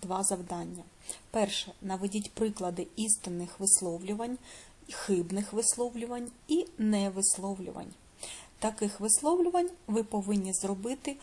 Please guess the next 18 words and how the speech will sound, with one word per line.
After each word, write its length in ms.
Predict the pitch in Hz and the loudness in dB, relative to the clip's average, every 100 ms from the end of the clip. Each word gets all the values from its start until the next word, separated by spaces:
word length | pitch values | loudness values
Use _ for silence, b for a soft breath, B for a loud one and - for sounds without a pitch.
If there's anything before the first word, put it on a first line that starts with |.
| B B - | B B -2
по 220 | 320 349 359 | 2 2 0
два. 440 | 196 180 180 165 170 - B - | -6 -2 0 0 -2 -12 B -6
Два 340 | 190 214 233 - | -2 2 0 0
істинних 680 | 190 175 - 214 214 233 - | 0 4 4 2 -4 -4 -6
висловлювань, 760 | 247 - 262 262 254 262 262 269 | 0 2 2 -2 -2 -2 -4 -4
два 360 | 214 196 196 170 | -2 2 2 2
хибних 640 | - 190 208 254 277 294 B B B | -2 -2 0 0 -2 -6 B B B
і 140 | - 370 | 2 4
два 420 | 233 190 226 262 - | 4 2 0 -2 -2
невисловлювань. 920 | 196 196 190 - - 175 180 180 202 - - B B B | -2 0 0 -2 -2 -4 -6 -10 -12 -14 -14 B B B
Друге 300 | 202 202 247 | -2 -2 2
завдання. 640 | 294 320 220 196 175 170 180 B B - | 0 0 0 -2 -2 -6 -10 B B -4
Визначте, 600 | 262 214 180 175 - 170 - | -2 0 -4 -6 -8 -10 -6
які 420 | 208 226 220 302 | -2 -2 0 2
з 80 | - | 4
даних 420 | 214 233 208 208 | 2 2 -4 -2
речень 460 | 202 247 - 294 | -4 -2 -2 -2
є 280 | 214 190 208 | -2 0 -2